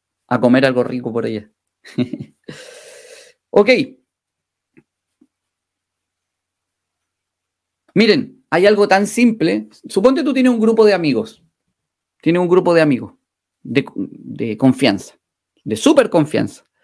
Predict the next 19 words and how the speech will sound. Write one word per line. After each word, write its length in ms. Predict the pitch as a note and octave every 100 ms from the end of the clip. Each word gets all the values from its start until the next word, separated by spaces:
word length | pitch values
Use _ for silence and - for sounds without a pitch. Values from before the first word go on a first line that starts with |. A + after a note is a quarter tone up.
| _ _ _ _ _
Y 120 | -
se 100 | C#3
dedican 760 | F#3 F#3+ G3 A#3+ A#3 B3 A#3+ - _ _ _
todos 220 | - C4
los 100 | C#4+
meses 420 | C4+ B3 A3 A3+ A3
a 80 |
poner 280 | F3 F3+ G#3
cincuenta 560 | G#3 F#3+ F3+ A#3 A3+ A3+
dólares 380 | A3+ A3+ A3 G#3+
en 80 | G3+
un 140 | G3
fondo. 420 | - C3+ G#2+ - _ _ _
Cinco. 520 | - A3+ D#3+ - _ _ _ _ _ _ _ _ _ _ _ _ _ _ _ _
Son 180 | - -
doscientos 400 | G3 A#3+ A3+ A3
cincuenta 440 | G#3+ G#3+ A#3+ A#3+
dólares 340 | A#3+ A#3+ A#3+ A3
mensuales. 540 | G#3 F3 B2 G2+ -